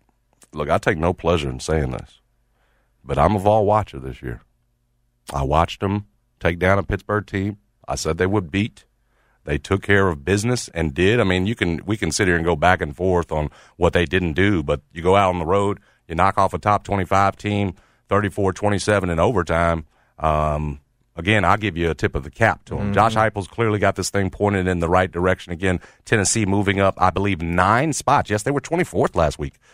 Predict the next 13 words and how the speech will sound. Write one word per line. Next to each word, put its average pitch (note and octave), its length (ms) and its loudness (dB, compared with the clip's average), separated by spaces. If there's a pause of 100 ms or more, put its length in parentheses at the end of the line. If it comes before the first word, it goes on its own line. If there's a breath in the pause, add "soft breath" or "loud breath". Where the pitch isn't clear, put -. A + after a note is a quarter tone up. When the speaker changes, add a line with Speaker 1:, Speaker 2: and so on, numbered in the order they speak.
(140 soft breath)
Speaker 1:
up G#2+ 200 0
to G#2+ 100 -2
number G2+ 320 0
fifteen, G#2+ 560 -2
and F2 240 0
rightfully F2 480 0
so. E2+ 560 0 (260 soft breath)
Uh, F#2+ 160 2
Gators G#2 640 -2
come A2+ 240 0
down G#2 300 2
to F2+ 200 -2 (100)
eighteenth. G2+ 720 -2